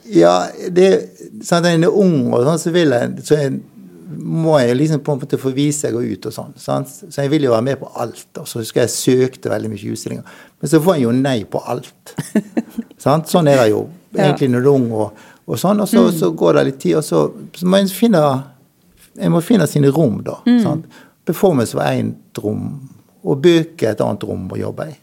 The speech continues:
Speaker 1: sant?
Speaker 2: Mm. Men var det mange som lagde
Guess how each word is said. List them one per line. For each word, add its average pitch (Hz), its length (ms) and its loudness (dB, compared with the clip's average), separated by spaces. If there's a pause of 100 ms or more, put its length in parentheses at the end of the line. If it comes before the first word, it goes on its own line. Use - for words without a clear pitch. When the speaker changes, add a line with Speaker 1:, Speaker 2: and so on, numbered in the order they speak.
(140)
Speaker 1:
sant? 123 320 -14 (460)
Speaker 2:
Mm. 196 280 -4 (260)
Men 214 140 0
var 202 140 2
det 185 60 0
mange 165 320 0
som 160 360 -4
lagde 151 580 -4